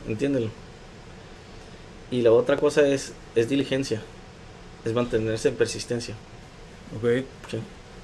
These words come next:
Speaker 2: ¿Has pensado en alguna otra idea de negocio dentro de lo que es lo ecológico?
Speaker 1: Sí.
Speaker 2: Algo, algo que digas tú, eh, "Estas ideas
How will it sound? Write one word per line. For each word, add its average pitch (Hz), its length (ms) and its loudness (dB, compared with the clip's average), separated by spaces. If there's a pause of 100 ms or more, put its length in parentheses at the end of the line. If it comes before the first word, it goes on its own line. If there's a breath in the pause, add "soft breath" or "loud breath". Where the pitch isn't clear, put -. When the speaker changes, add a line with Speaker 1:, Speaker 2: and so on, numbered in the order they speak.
(360)
Speaker 2:
¿Has 139 140 4
pensado 175 420 8
en 170 80 6
alguna 127 400 4
otra 151 300 2
idea 139 240 6
de 156 120 8
negocio 123 480 4
dentro 139 340 0
de 135 60 2
lo 117 160 4
que 110 220 4
es - 320 -8 (680)
lo 123 80 0
ecológico? 120 800 0 (220)
Speaker 1:
Sí. 160 320 -2 (100)
Speaker 2:
Algo, 123 560 2
algo 131 280 2
que 139 100 4
digas 131 300 4
tú, 135 280 0 (680)
eh, 127 300 -2
"Estas - 380 6
ideas 160 640 4